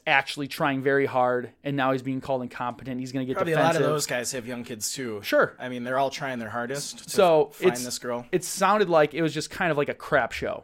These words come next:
Speaker 1: I mean, it, it's just of, of emotion and people running around.
Speaker 2: Yeah.
Speaker 1: Um, he even speculated at one point there'd be a cover-up because someone inside the department knew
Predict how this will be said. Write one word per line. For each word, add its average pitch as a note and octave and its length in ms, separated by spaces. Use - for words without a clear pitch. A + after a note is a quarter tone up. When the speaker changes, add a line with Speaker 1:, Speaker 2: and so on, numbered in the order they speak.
Speaker 1:
I C#3 60
mean, C#3+ 220
it, C#3+ 320
it's D3 140
just D3 180
of, C3 240
of C#3+ 120
emotion C#3+ 480
and C3 100
people C#3 300
running C3+ 280
around. A#2+ 400
Speaker 2:
Yeah. A2+ 160
Speaker 1:
Um, - 160
he - 140
even A3+ 180
speculated E3+ 520
at C3 80
one C#3+ 200
point C3+ 260
there'd C3+ 160
be C3+ 100
a A#2+ 40
cover-up C3+ 600
because C#3 320
someone C#3+ 220
inside C3+ 380
the B2+ 60
department C3 420
knew C3 500